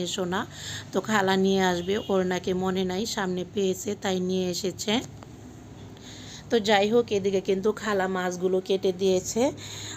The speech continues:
আর এখানে আমি ধুয়ে পরিষ্কার করে নিচ্ছি, আর খালা ওদিকে শাকসবজিগুলো কেটে নিচ্ছে। তো যাই হোক, আপনাদের সাথে, উম, গতকালকে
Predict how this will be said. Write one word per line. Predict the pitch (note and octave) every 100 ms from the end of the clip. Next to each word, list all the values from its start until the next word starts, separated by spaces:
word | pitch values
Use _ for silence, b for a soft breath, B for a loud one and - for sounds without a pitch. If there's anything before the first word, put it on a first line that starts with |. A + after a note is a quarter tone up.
| -
আর | G3 F#3+
এখানে | F3+ G3+ G#3+ F#3+
আমি | F#3+ F#3+
ধুয়ে | F#3 F#3 G3 F#3+
পরিষ্কার | F#3+ G#3 G#3 G#3
করে | G3 F#3+ F#3+
নিচ্ছি, | F#3 F#3+ F#3+ A#3
আর | A3+ F3+
খালা | - F#3+ F3 E3+
ওদিকে | F3+ F3 F3+
শাকসবজিগুলো | F#3+ G3+ F3+ - F#3 E3+ F#3 F3+ F#3+
কেটে | F#3+ A3 A3
নিচ্ছে। | G#3 F#3+ F#3 - A3+ F4+ B B B B -
তো | G#3 G3 F#3+
যাই | G#3+ G#3 G#3+
হোক, | G#3+ B3+ -
আপনাদের | F#3+ F#3 F3 F3+
সাথে, | - G3 G3 G3 F#3
উম, | F#3+ G3 F#3
গতকালকে | G3 G3 F#3+ F#3+ F#3+ A3+